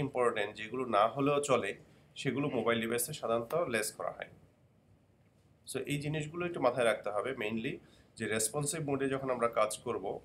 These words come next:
তখন design similar থাকবে, সব কিছু similar থাকবে, কিন্তু mobile ডিভাইসের উপযুক্ত করে আমরা ডিজাইনগুলো করব। আর second যে বিষয়টা মাথায় রাখতে হবে সেটা হলো যে যেগুলো less important সেই জিনিসগুলো বাদ দিয়ে দিতে হবে। তাহলে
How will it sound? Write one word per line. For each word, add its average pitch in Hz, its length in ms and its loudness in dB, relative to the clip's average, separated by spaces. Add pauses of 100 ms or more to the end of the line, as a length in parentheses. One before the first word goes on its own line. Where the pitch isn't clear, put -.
(1500)
তখন 120 180 -2 (140)
design 143 320 4 (120)
similar 131 380 4
থাকবে, 113 200 -2 (140)
সব 139 180 2
কিছু 160 140 -6 (100)
similar 123 400 2
থাকবে, 113 220 -2 (500)
কিন্তু 139 180 -6 (120)
mobile 127 320 6
ডিভাইসের 123 420 0
উপযুক্ত 135 400 -2
করে 165 160 0
আমরা 127 200 2
ডিজাইনগুলো 92 380 -6 (100)
করব। - 160 -14 (840)
আর 95 100 4 (160)
second 135 320 4
যে 160 140 -2
বিষয়টা 160 300 -2
মাথায় 151 220 0
রাখতে 147 180 -4
হবে 160 200 -2
সেটা 143 200 -2
হলো 147 180 -2
যে 131 120 -6
যেগুলো 135 240 -2 (120)
less 120 200 4 (120)
important 151 440 -4
সেই 143 160 -10
জিনিসগুলো 117 420 -8
বাদ 107 140 6
দিয়ে 95 160 -12
দিতে 85 220 -18
হবে। - 160 -20 (840)
তাহলে 113 180 -8